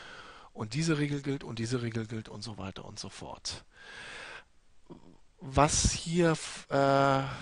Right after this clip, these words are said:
wir gucken uns erstmal noch Grandparent an und dann sage ich was zu den großen und kleinen, äh, zu den großen X Y Zs hier. Also,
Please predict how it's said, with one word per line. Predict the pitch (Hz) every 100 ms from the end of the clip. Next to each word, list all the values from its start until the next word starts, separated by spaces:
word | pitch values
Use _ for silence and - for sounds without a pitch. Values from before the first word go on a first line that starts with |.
| - - - _
wir | - - 156
gucken | 190 185
uns | 151 - -
erstmal | 156 139 160
noch | 139 120 - -
Grandparent | - 147 175 190 190 190 -
an | 170 180
und | 147
dann | 135
sage | 131 135
ich | 139
was | 135 -
zu | 131
den | 123
großen | 120 120 139 -
und | 139
kleinen, | - 117 123 135
äh, | - -
zu | -
den | 135
großen | 127 135 143
X | - -
Y | - - 120 113
Zs | - 120 -
hier. | - 107 - - - - - - - - - - -
Also, | - 107 113 110 107 139 175 214